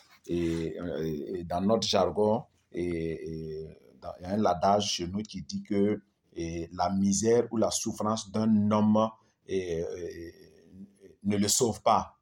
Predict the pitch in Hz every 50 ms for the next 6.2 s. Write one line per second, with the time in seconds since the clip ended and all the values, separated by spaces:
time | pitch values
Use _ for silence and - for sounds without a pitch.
0 | _ _ _ _ - - _ _ _ _ _ - 82 82 87 95 98 95 87 82
1 | 73 - _ _ _ _ _ _ _ _ _ _ _ _ _ _ _ - 90 92
2 | 98 95 - - - 107 95 - - - 95 - - - - _ _ _ _ _
3 | _ _ _ - _ - - 87 92 95 95 95 98 98 90 95 107 107 110 104
4 | - 101 95 85 82 - - 101 95 - 98 101 104 101 101 95 104 101 104 101
5 | 98 95 92 95 98 95 87 85 80 80 80 - - 87 80 - - _ - 90
6 | - - _